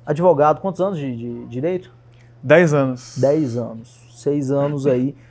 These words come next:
Speaker 1: empreendendo depois desse período. Então, assim, putz, você já falou que caiu, não tava tão satisfeito, queria buscar alguma coisa que fizesse sentido, propósito. Você tá num lugar maravilhoso, isso aqui é inegável, morar aqui deve ser realmente uma maravilha. É, agora é o seguinte, é,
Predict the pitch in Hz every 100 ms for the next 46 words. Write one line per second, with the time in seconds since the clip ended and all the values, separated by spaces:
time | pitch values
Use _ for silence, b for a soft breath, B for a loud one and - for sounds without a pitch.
0 | b b - 139 147 139 139 131 135 143
1 | 147 147 135 131 139 131 131 - 151 127
2 | 117 113 127 131 151 151 - 123 - 147
3 | - 143 143 165 175 170 151 - 180 185
4 | 165 165 156 151 151 160 - 175 175 170
5 | 160 147 147 139 - 143 139 147 131 -
6 | 135 135 131 - 131 _ _ - 165 190
7 | 175 143 139 - 151 156 143 - - b
8 | b b b - - - 156 139 139 139
9 | 139 127 127 143 139 123 120 117 127 139
10 | 135 123 135 135 123 131 135 135 131 135
11 | 147 139 127 139 139 135 139 - 131 131
12 | 139 127 120 139 151 - b b b b
13 | b 147 143 147 156 160 190 185 170 147
14 | - 139 143